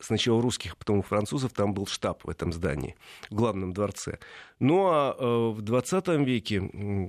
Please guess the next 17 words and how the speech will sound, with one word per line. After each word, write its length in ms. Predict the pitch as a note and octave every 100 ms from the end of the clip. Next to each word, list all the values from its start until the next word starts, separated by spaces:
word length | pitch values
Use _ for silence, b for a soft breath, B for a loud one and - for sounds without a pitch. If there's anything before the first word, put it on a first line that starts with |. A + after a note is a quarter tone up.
| -
там, 180 | C3
собственно, 320 | C3+ A#2+ - A#2
был 220 | A2+ A2+
Дом 260 | - A2+ A#2+
творчества 680 | A2+ A#2 G#2 G#2+ - G2+ F2+ B B B
Союза 360 | - C#3 C3 B2
писателей, 540 | C#3 C3+ A3 G#3 D3+
и, 20 |
соответственно, 540 | A#2+ B2+ A#2 D3 - A#2+
жили 260 | A2 C3 G#2
там 280 | G2 F#2 D#2
и 480 | - C#3+ C#3 A2+ - -
некоторый 460 | A#2+ A2 G#2+ G2+
пе-, 280 | - G2 G2+
период 380 | F#2+ A2 F#2 G2+
Иосип 360 | B2+ A2+ G2
Мандельштам, 720 | - G2+ G2+ - - D#3+ D#3+